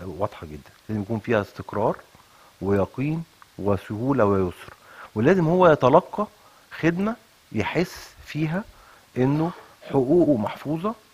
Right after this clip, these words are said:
وانه كمان حق الدولة برضو محفوظ، لكن في اطار واضح جدا من المعاملات ومن العلاقة الجيدة. والحقيقة كتير من التحديات اللي بتقابل المستثمرين في مصر زي ما دولة الرئيس وضح،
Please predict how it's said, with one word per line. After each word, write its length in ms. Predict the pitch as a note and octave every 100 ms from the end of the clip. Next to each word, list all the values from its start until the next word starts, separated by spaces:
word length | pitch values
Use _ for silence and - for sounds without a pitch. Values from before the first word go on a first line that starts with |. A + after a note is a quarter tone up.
| -
وانه 500 | A2+ A2+ C#3+ D#3 E3 - _ _
كمان 280 | A2+ B2+ F3
حق 200 | D3 D#3+ -
الدولة 280 | A#2+ B2 C#3+
برضو 300 | A2+ A#2+ B2+
محفوظ، 420 | G#2 F#2+ - C#3 F#3+
لكن 380 | C3 D3+ - F#3 - -
في 120 | G#2+
اطار 320 | G2+ C3 D#3+
واضح 400 | C#3+ B2+ C#3+ B2+
جدا 300 | A#2 C#3 C#3
من 220 | B2 A#2+ B2+
المعاملات 560 | G#2+ E2 E2+ E2+ G2+ - - -
ومن 280 | G2 G#2 G#2+
العلاقة 540 | F2+ F2+ G2+ A2+ B2+ - - - F#2
الجيدة. 280 | D#2+ D2+ - - - -
والحقيقة 420 | B2+ C3+ D#3+ A#3
كتير 240 | G#3 G3 G#3+
من 80 |
التحديات 480 | G3 - - B2+ F3
اللي 120 | D#3+
بتقابل 240 | A#2+ A#2+ E3+
المستثمرين 720 | C#3+ B2 - G2+ A#2 A#2+ E3
في 120 | -
مصر 300 | B2+ F3+ B2
زي 140 | A2
ما 100 | C3
دولة 200 | B2 C#3 C#3
الرئيس 280 | A#2+ C#3+ C#3
وضح، 400 | D3+ D3 -